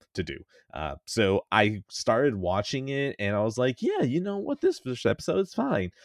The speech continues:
Of course, that opening, you hear that shit, you're like, "Oh, fuck yeah. Oh my God. Oh, I gotta go pull up my saxophone and start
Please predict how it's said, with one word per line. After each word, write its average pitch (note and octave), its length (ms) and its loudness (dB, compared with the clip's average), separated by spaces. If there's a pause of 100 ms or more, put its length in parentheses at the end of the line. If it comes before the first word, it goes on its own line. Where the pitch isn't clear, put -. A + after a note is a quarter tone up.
(120)
Of A#2+ 100 8
course, G3+ 260 6
that C#3+ 180 8
opening, G#2 380 8
you A2+ 120 2
hear E3+ 140 10
that B2 140 8
shit, - 200 -2
you're - 80 6
like, A#2+ 200 8
"Oh, F#3 300 10 (160)
fuck - 220 -12 (300)
yeah. A3+ 340 10 (100)
Oh C#4 180 8
my G#2+ 200 0 (100)
God. D3+ 460 8 (280)
Oh, B3 220 10
I D3 80 10
gotta G3 180 4
go D#3+ 80 6
pull E3+ 200 6
up D3+ 80 4
my C3 140 6
saxophone C3+ 540 0
and A2 220 -2
start D#3+ 200 2